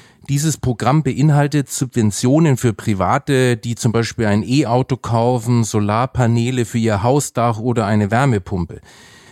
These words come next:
Die Unternehmen werden aber auch direkt gefördert, zum Beispiel in Form von höheren Investitionssteuergutschriften. Dafür müssen die entsprechenden Autos, Batterien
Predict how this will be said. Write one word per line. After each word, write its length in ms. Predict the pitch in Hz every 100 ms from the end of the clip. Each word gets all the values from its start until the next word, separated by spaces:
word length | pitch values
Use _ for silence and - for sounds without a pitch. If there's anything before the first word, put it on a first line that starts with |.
| -
Die 80 | 131
Unternehmen 920 | 143 139 123 117 160 175 160 147 104
werden 420 | 107 123 147 151
aber 280 | 117 120 113
auch 120 | 113
direkt 400 | - 120 143 160
gefördert, 560 | 123 107 104 92 92 90
zum 180 | - 107
Beispiel 460 | 95 120 - -
in 140 | 123 117
Form 340 | - 104 135
von 260 | - 123 104
höheren 360 | 113 139 135
Investitionssteuergutschriften. 2000 | 113 120 117 - 113 98 - 110 139 - - 120 117 104 170 - 107 95 - - - - - - - -
Dafür 260 | 117 - 117
müssen 340 | 143 190 165
die 140 | 127
entsprechenden 880 | 110 117 - - 135 147 127 113 104
Autos, 640 | - 143 160 139 135 - -
Batterien 640 | 117 107 104 104 143 151